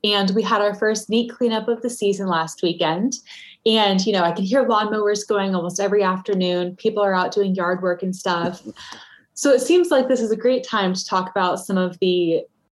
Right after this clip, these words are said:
Speaker 1: city programs that are here to assist neighbors. Why don't we start talking about the cleanup? You said you have some great numbers for us for the turnout, despite the rain.
Speaker 2: Despite the rain, right. So,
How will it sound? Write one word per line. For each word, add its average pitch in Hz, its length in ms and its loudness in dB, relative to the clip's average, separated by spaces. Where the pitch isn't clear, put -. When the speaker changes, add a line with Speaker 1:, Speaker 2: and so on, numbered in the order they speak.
Speaker 1:
city 269 420 2
programs 180 960 0
that 175 500 2
are 240 120 2
here 262 260 2
to 240 100 6
assist 196 380 -2
neighbors. 165 540 -4
Why 269 160 4
don't 381 100 2
we 285 80 2
start 220 480 0
talking 190 340 -4
about 185 200 0
the 190 40 -4
cleanup? 170 400 0
You 202 60 -2
said 202 240 0
you 214 80 4
have 202 160 0
some 196 140 -6
great 190 220 2
numbers 190 380 0
for 190 220 0
us 190 220 -2
for 196 100 -4
the 180 80 0
turnout, 190 640 -2
despite 208 600 0
the 208 80 0
rain. 190 400 0
Speaker 2:
Despite 120 540 -2
the 110 100 4
rain, 110 460 2
right. 90 500 0
So, 92 640 0